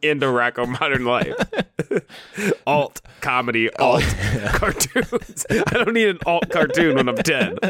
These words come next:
Speaker 2: Braden knows T V, so he offers his rose to Olivia.
Speaker 1: Yep. I, you know, I gave a fist pump when he did it. I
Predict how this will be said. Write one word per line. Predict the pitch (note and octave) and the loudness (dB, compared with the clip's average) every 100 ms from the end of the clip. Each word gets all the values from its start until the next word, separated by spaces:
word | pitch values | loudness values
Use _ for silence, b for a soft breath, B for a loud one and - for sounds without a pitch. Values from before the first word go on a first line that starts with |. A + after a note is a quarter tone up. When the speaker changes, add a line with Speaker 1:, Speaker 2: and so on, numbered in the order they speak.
| - - B B B B B B - _ - - | -4 -10 B B B B B B -16 _ -14 -6
Speaker 2:
Braden | C3+ F3+ G3 D#3 | -2 0 0 0
knows | D3+ D3+ - | 0 -2 -2
T | D3 C3+ | -2 0
V, | B2 C#3+ B2 A#2 B B B B B _ _ _ | 0 0 0 -2 B B B B B _ _ _
so | _ F#2 | _ -4
he | G2+ A#2 | 0 0
offers | A2+ G#2+ G#2 | 0 0 -2
his | A2 F#2+ | -2 -2
rose | G2 G2+ | -2 -2
to | - | -2
Olivia. | F#2+ G2 E2 D2 B1+ - _ _ _ _ _ - | -2 -2 -4 -8 -10 -14 _ _ _ _ _ -4
Speaker 1:
Yep. | E2 D#2 _ _ _ _ _ _ _ _ _ _ _ - | -4 -4 _ _ _ _ _ _ _ _ _ _ _ -2
I, | D3+ A2 F#2 _ C3 | -2 -4 -12 _ -4
you | C3+ | 0
know, | C3+ C3 | 2 2
I | C#3+ | 2
gave | F3 C#3+ | 0 -2
a | A#2 | -4
fist | - B2+ - | -4 -4 -2
pump | A2 F2+ | -4 -2
when | G2+ | 0
he | F#2+ | 0
did | F#2 F#2 | 0 0
it. | |
I | F2+ | 2